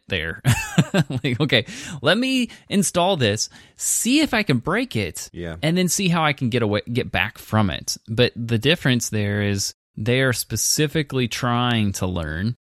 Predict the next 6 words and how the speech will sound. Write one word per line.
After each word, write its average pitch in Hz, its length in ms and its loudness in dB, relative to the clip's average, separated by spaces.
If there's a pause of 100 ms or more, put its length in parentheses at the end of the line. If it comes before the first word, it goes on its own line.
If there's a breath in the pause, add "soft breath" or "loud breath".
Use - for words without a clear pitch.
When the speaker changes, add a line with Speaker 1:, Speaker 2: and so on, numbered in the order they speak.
(100)
Speaker 1:
and 101 160 0
they 98 80 2
are 98 80 0
specifically 110 760 -2
trying 104 540 0
to 98 600 0